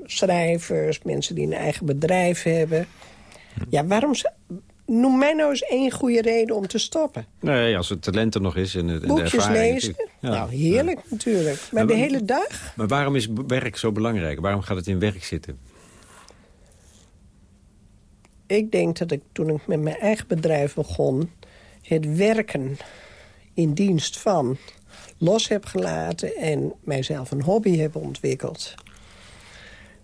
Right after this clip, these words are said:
Speaker 1: Die ook werk heet, maar die je net zo goed, eh, hobby zou kunnen noemen. Een
Speaker 2: Ja.
Speaker 1: ander gaat vrijwilligerswerk doen. Nou, ik vind dat ik heel veel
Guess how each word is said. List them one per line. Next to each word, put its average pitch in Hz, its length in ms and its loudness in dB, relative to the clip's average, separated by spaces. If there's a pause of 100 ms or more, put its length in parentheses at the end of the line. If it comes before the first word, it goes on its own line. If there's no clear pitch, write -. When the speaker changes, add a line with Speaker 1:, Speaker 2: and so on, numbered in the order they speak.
(260)
Speaker 1:
Die 156 420 2
ook 143 220 2
werk 139 360 2
heet, 160 720 0
maar 131 420 -6
die 131 260 -4
je 123 300 -4
net 139 220 0
zo - 140 -8
goed, 139 340 -2
eh, 135 260 0 (520)
hobby - 240 -2 (160)
zou 240 120 2
kunnen 220 320 2
noemen. 185 280 2
Een 165 60 2
Speaker 2:
Ja. 156 60 2
Speaker 1:
ander 180 200 2
gaat 156 220 -2
vrijwilligerswerk 175 1040 0
doen. 160 320 -2
Nou, 131 360 -6
ik - 160 -14
vind 143 200 -4
dat 139 160 -4
ik 135 140 -4
heel 156 340 4
veel 123 420 -2